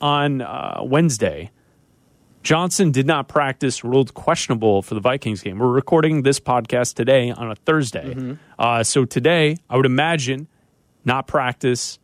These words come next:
Speaker 1: slash will be questionable for Sunday. We are trending on the third straight week of Jalen Johnson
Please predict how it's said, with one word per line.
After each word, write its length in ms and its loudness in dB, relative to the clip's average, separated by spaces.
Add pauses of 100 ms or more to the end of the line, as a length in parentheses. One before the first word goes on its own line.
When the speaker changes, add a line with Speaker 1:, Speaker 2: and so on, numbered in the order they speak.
(160)
Speaker 1:
slash 600 2
will 120 2
be 120 4
questionable 720 0 (220)
for 100 -12
Sunday. 380 0 (300)
We 160 4
are 140 2
trending 480 0
on 300 0
the 160 -4
third 500 0
straight 420 0
week 460 -2 (300)
of 120 0
Jalen 380 2
Johnson 600 -4